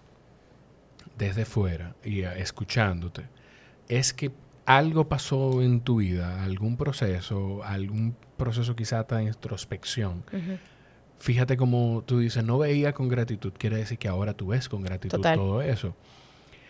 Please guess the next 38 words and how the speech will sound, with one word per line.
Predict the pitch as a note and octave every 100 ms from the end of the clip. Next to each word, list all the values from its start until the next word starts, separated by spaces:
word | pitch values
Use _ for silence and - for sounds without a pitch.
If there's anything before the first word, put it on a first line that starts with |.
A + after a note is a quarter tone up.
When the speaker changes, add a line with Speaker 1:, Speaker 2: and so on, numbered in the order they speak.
| - -
Speaker 1:
Entonces, | - B2+ C#3+ - -
¿hay, | - C#3+ E3+ -
hay | C3+ D#3 E3
algún | E3 D#3+ D3 D#3
proceso | E3 D#3 D#3+ D#3 D#3
en | D3+
el, | C#3
por | - C#3 C3
el |
que | C3
tú | C3
pasaste | C#3+ D3+ D#3 D3+
que | C3
te | C3
hizo | B2+ C#3 D3+ C#3 B2+ C3+ B2+
d-, | B2+ - - - -
sentarte | - C3 A#2+ A#2+ B2 C3+ C3
y | C3
mirar | B2+ A#2+ A#2+ B2+
todo | B2+ B2 C3 B2+
y | A#2+
quizá | A#2+ A#2 A#2+
ver | A#2+ A#2+
cómo | A#2+ A#2+ A#2+
tú | A#2+
reaccionabas | A#2 B2+ A2+ A2+
ante | A2+ A2+
las | A2
cosas, | A2+ A#2 A#2+
cómo | A2+ A2
tú | A2 A2+
veías | A2 G#2+
la | G#2
vida? | G#2 A2 A2+ G#2 - - - -
Speaker 2:
Yo | B3
tengo | C#4+ C#4+ C#4+ C4
procesos | A#3+ A3+ G#3+ G#3 A3+ G3+
de | F#3+ F#3+ F3+ F3 E3